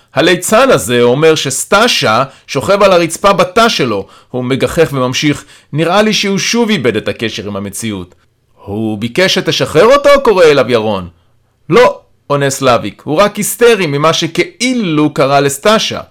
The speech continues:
ירון קורא אליו, "טוב, לך לתא של סטאשה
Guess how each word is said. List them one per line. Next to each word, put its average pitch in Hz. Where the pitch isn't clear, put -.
ירון 123
קורא 127
אליו, 107
"טוב, 180
לך 196
לתא 180
של 156
סטאשה 143